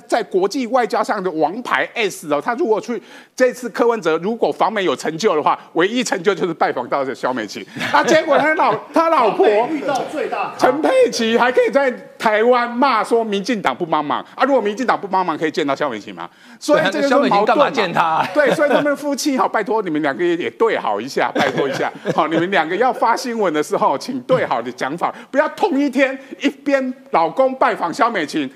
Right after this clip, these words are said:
Speaker 1: 一边老婆在脸书里面骂说那个民进党不帮忙，这个哈完全就是对不上。但是柯文哲的目的就很清楚，
Speaker 3: <laughs> 嗯。
Speaker 1: 他往中间靠拢，他要达到二十五趴，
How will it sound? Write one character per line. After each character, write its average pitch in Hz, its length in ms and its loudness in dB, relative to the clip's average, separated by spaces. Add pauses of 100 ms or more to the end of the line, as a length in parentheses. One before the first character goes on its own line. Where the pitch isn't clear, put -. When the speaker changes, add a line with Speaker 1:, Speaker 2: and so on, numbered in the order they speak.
(120)
Speaker 1:
一 269 120 -4
边 254 340 0
老 196 240 2
婆 170 420 0 (200)
在 262 140 2
脸 170 200 0
书 233 200 -2
里 190 100 -4
面 202 180 0
骂 214 340 0
说 220 380 0
那 190 140 0
个 185 80 -4
民 175 120 -2
进 202 120 -2
党 143 120 0
不 - 80 -12
帮 151 200 -2
忙， 117 160 -6 (180)
这 311 100 -6
个 226 140 0
哈 185 100 0
完 160 220 2
全 196 100 -8
就 196 80 -8
是 214 80 -8
对 214 200 0
不 160 120 -6
上。 175 180 0 (140)
但 302 160 2
是 294 160 -2
柯 294 160 4
文 277 80 2
哲 220 140 0
的 202 80 -2
目 254 180 0
的 226 140 -2
就 202 100 2
很 139 80 -2
清 196 180 -6
楚， 156 160 -8
Speaker 3:
<laughs> - 40 -20
嗯。 135 180 -2
Speaker 1:
他 247 180 4
往 170 200 -2
中 220 180 -2
间 196 140 0
靠 175 160 0
拢， 127 160 -2 (140)
他 226 140 2
要 233 80 -2
达 170 180 0
到 208 80 0
二 196 160 -4
十 - 120 -8
五 143 120 -2
趴， 160 220 -2